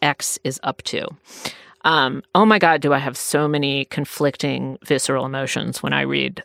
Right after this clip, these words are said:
The Skim. Uh, but Noreen, I'm gonna start with you since you wrote a story about it. Why did you write a story now? Like, why do you think that this is especially, like, what, what, what, what caught your eye? Is it, like,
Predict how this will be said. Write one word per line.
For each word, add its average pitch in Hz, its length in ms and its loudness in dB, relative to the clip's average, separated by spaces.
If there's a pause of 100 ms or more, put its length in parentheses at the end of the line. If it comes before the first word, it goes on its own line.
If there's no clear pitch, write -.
The 147 200 -2
Skim. 135 460 -2 (340)
Uh, 156 220 6
but 175 160 4
Noreen, 208 440 8
I'm 208 80 6
gonna 254 120 6
start 220 200 4
with 180 140 0
you 180 120 4
since - 240 -2
you 170 240 4
wrote 156 300 4
a 143 60 -2
story 180 320 2
about 143 180 4
it. - 180 -6
Why 220 220 6
did 302 160 0
you 269 60 0
write 202 160 4
a 175 40 2
story 156 500 4 (140)
now? 143 520 -2
Like, 165 180 2
why 185 260 6
do 226 60 0
you 226 100 4
think 170 300 0
that - 180 -2
this 139 240 0
is 127 300 0
especially, 143 1160 -2
like, 165 140 2
what, 185 200 4
what, 180 200 4
what, 185 220 2
what 190 280 4
caught 170 240 6
your 143 140 4
eye? 131 180 4
Is - 140 -4
it, - 100 -2
like, 127 280 0